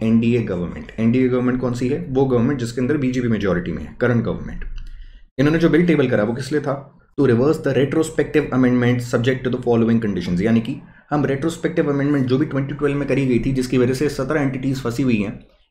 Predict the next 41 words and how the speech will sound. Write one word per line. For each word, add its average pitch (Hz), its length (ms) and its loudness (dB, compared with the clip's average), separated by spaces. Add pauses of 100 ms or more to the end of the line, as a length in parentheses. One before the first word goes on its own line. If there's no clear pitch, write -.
इस 170 220 -2
अमेंडमेंट 135 340 2
को 165 60 2
हटा 120 240 -2
देंगे। 87 360 -4
मतलब 107 280 -4
अमेंडमेंट 117 320 2
को 151 100 -2
नहीं 151 200 -2
हटाएंगे, 104 280 -4
वो 117 100 -2
तो 147 80 0
रहेगी, 127 380 -2 (280)
लेकिन 131 200 0
उसका 151 200 -2
रेट्रोस्पेक्टिव 170 760 2
इफेक्ट 160 260 -4
हटा 131 160 0
देंगे, 143 200 -2
as 131 100 2
a 127 80 0
result 127 280 0
of 139 140 -2
which 180 160 -4 (260)
ये 151 80 0
सत्रह 170 360 0
की 180 60 6
सत्रह 170 260 0
एंटिटीज 139 380 -2
पे 151 100 -2
जो 135 120 0
भी 151 100 2
केस 143 200 0
चल 135 100 -2
रहा 139 120 0
है 143 60 0
वो 151 60 0
खत्म 139 220 -2
हो 113 100 2
जाएगा। 90 360 -2 (300)
लेकिन 151 420 0